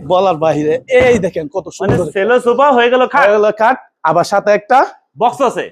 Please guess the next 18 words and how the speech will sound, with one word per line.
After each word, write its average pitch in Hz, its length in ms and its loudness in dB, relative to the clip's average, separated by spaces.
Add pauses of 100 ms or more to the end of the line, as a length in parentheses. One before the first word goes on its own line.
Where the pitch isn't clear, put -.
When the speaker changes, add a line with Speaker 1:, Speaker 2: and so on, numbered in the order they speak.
(100)
Speaker 1:
বক্স 160 240 -4
ফ্রি। 165 120 2 (380)
Speaker 2:
বক্স 220 240 -2
ফ্রি? 349 180 4 (100)
Speaker 1:
ফ্রি। 202 160 2 (260)
Speaker 2:
মানে 269 180 -2 (160)
সবকিছু 311 360 2
রাখা 330 260 2
যাবে? 269 260 2
Speaker 1:
সবকিছু 233 460 -2 (160)
আরামসে। 214 400 0 (260)
Speaker 2:
মানে 220 120 0
Speaker 1:
কাঁথা 220 160 0
বালিশ, 330 220 4
Speaker 2:
আরামসে। 349 400 2 (220)
Speaker 1:
কাঁথা 214 220 2
বালিশ, 233 260 2
কম্বল, 240 300 2